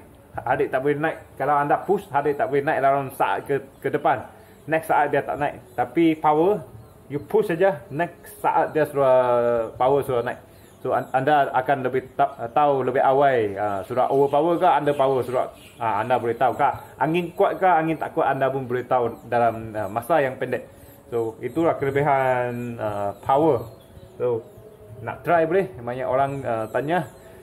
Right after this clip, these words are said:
apa tu power. Ya, kita nak pelan-pelan nak explain apa tu power. Memang, ya, ini memang kena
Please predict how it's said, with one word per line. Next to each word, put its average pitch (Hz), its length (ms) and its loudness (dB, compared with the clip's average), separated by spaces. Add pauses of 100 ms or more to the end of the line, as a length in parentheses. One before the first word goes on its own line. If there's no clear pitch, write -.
(380)
apa 120 480 -2
tu - 80 -4
power. 156 400 2 (160)
Ya, 117 240 -2
kita 127 400 0
nak 127 160 -12
pelan-pelan 127 480 2
nak 127 240 -2 (560)
explain 160 480 -2
apa 147 240 2
tu 147 80 -2
power. 127 320 0
Memang, 123 480 -4 (480)
ya, 101 160 -8
ini 117 560 -6
memang 113 400 -4
kena 113 240 -4